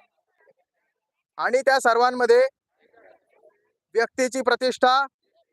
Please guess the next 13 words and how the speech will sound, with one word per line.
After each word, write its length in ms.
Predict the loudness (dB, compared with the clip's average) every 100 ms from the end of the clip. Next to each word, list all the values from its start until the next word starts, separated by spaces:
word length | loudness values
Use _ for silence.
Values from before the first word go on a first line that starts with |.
| _ _ _ _ _ _ _ _
व 80 | -4
राष्ट्राची 600 | 0 0 -2 -2 -2 2
एकता 300 | 0 2 0
आणि 160 | 2 2
एकात्मता 680 | 2 0 -2 -2 0 -2 -6 _ _ _ _ _ _ _ _ _ _ _ _ _ _ _ _ _ _
यांचे 320 | -4 -2 0
आश्वासन 500 | -2 0 0 2 0 2
देणारी 340 | 2 2 2
बंधुता 520 | 0 0 0 0 0 -6 _ _ _ _ _ -20 _ _ _ _ _ _ _ _ _ _ _ _ _ -4
प्रवर्धित 440 | -2 0 -2 -4 -2
करण्याचा 580 | -2 0 0 0 -2 -4 _ _ _ _ _ _ _ _ _ _ _ _
संकल्पपूर्वक 1000 | -4 -2 -2 -2 -2 -2 -2 0 0 0
निर्धार 360 | -2 0 0